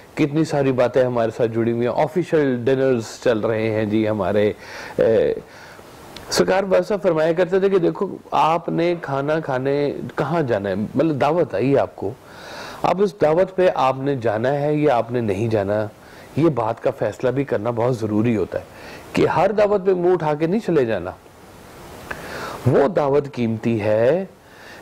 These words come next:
जहां पर आपके जाने और आपके ना जाने से फर्क पड़ता हो। जहां पे आपके जाने और ना जाने से कोई फर्क नहीं पड़ना, वहां पे आप जाएं या ना जाएं बराबर है।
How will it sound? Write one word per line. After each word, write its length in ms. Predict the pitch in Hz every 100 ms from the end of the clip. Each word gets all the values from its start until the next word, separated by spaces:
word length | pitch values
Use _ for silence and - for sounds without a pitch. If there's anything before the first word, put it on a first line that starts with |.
| -
जहां 560 | 110 156 147 170 190
पर 500 | 165 - 131 151 175 -
आपके 840 | 131 131 139 139 - 139 131 117
जाने 560 | 104 110 113 120 151 160
और 360 | - 127 135 -
आपके 460 | 127 147 151 160
ना 380 | 147 107 127 185
जाने 380 | 156 139 135 151
से 160 | 147 202
फर्क 360 | - 285 247
पड़ता 240 | 196 156 135
हो। 160 | 101 - - - - - - - - - - - - - - - - - - -
जहां 360 | 123 185 196 214
पे 140 | 208
आपके 500 | 214 170 180 175 202
जाने 500 | 143 127 156 185 208
और 340 | 185 - 196 147
ना 300 | 120 170 208
जाने 380 | 156 151 151
से 140 | 156 175
कोई 280 | 165 190 190
फर्क 380 | - 214 220
नहीं 320 | 170 143 143 196
पड़ना, 340 | 151 135 160
वहां 340 | 185 147 156
पे 140 | 156 170
आप 400 | - 147 147 107
जाएं 200 | 139 185
या 140 | 220 214
ना 140 | 190
जाएं 220 | 170 165
बराबर 340 | 139 113 107 92
है। 180 | -